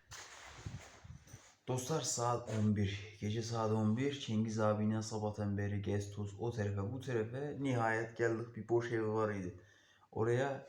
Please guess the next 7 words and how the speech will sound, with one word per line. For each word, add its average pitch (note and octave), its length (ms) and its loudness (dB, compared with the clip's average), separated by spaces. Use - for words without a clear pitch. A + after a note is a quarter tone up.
bayağı G2+ 300 0
zahmet G2+ 400 -2
yedik F#2+ 300 -6
bilesine. F#2+ 480 -4
Gezdirdi G2+ 380 -2
tozdurdu G2+ 600 -4
bizi. C3+ 220 -10